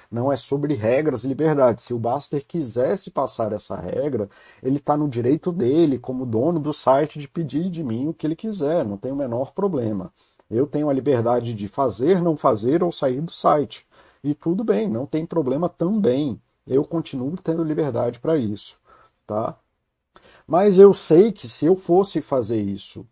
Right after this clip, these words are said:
né, supondo que eu não sou um especialista em psicologia, supondo que eu não sou um especialista em esportes, que seja, é, e que eu, eu aguentasse lá, ou que esportes fazer, é, ch-, é, te-, posts e,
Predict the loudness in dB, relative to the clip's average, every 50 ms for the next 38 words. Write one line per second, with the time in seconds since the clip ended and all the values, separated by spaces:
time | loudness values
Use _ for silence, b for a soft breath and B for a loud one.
0 | _ -6 -4 -2 -2 -2 -4 -6 -6 -2 0 0 0 0 0 0 0 0 2 0
1 | 0 0 0 0 0 0 -2 -2 -4 -4 -4 -2 -2 -2 -2 -2 -2 -4 -4 -4
2 | -6 -6 -6 -10 -14 -8 -4 -4 -2 -2 -2 -4 -6 -6 -6 -4 -4 -6 -6 -10
3 | -12 -10 -10 -4 -2 -2 -2 -2 -4 -4 -4 -6 -4 -4 -6 -6 -6 -4 -4 -4
4 | -2 -2 -2 -2 -2 -4 -4 -2 0 0 0 -2 -6 -12 -12 -12 -12 -10 -10 -10
5 | -10 -10 -12 -16 -20 _ _ b b b b b b b b b b b b b
6 | _ -12 -6 -2 0 0 2 2 0 0 -2 -4 -8 _ -10 -8 -8 -4 0 2
7 | 2 2 2 -2 -4 -10 _ _ _ _ _ _ _ _ _ _ _ _ _ _
8 | 2 4 6 6 6 6 4 4 2 2 2 2 2 2 2 0 0 2 2 4
9 | 4 4 4 2 2 0 0 0 -2 0 4 4 4 4 2 -2 -10 -6 -2 -2
10 | 0 0 0 -2 -2 -4 _ _ _ _ -4 -2 0 0 0 -2 -4 -8 -12 -16
11 | -18 -16 -6 -4 -2 0 0 -2 -4 _ _ _ -6 -4 -4 -4 -4 _ _ _
12 | _ _ _ _ _ 2 4 6 6 6 4 0 -4 -4 -2 -2 -2